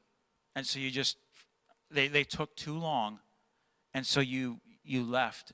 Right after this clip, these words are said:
You couldn't wait. One of the hardest things in the last few months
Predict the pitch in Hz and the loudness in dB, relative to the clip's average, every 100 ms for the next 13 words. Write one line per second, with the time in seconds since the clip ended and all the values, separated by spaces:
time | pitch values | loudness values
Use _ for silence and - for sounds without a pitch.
0 | - 123 - - 139 127 120 120 110 - | -18 -16 -8 -2 -2 -2 -2 -2 -2 -10
1 | - _ _ _ _ _ - - 196 240 | -18 _ _ _ _ _ -20 2 10 12
2 | 214 - 196 214 208 - 196 196 170 - | 12 10 12 12 10 6 6 6 2 0
3 | _ - 160 156 165 180 - 185 160 165 | _ -4 2 6 8 8 4 2 6 8
4 | 143 143 | 8 4